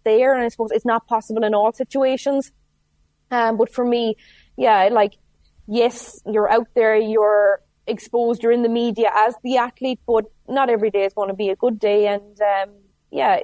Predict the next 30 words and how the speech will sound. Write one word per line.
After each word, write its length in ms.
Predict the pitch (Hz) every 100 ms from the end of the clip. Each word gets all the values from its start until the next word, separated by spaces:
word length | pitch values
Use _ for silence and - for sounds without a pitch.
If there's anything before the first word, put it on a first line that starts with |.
| -
like, 200 | 220 208 _ _ _
as 120 | 226 233
you 80 |
say, 200 | 233 220
with 160 | 214 226
the 60 | 214
tags 400 | - 214 208 214
as 140 | 208
well, 240 | 214 208
for 140 | 220 214
me, 340 | 214 226 226
I 140 | 208 208
just 220 | 233 -
see 180 | 220 214
myself 500 | 208 208 208 202 196 _ _ _
as 140 | 185 208
me, 260 | 226 240
an 100 | 214
athlete 360 | 214 220 220 214
going 160 | 214 208
out 180 | 214
there 100 | 214
performing. 560 | 202 214 220 220 220 220
Yes, 300 | 214 220 - _ _ _ -
I 100 | 214
did 160 | 208 220
have 160 | 220
national 360 | 220 208 - 214
records 360 | 208 214 196
before. 560 | 196 196 - 254 247